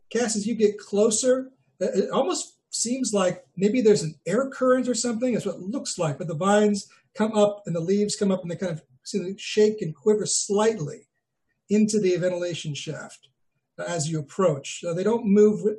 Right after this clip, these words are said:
rapidly. It's a s-, gentle f-, swaying motion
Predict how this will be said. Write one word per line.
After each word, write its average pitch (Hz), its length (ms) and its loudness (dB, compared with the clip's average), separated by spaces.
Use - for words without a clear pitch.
rapidly. 151 680 -2
It's 151 160 -10
a - 20 -10
s-, 147 260 -8
gentle 208 600 0
f-, - 60 -18
swaying 180 680 -2
motion 160 440 -10